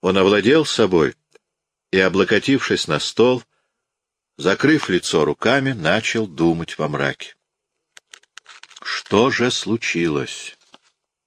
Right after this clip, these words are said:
Не сплю ли я? Что же это мне сказали?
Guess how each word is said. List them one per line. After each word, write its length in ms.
Не 260
сплю 540
ли 140
я? 360
Что 480
же 160
это 240
мне 320
сказали? 720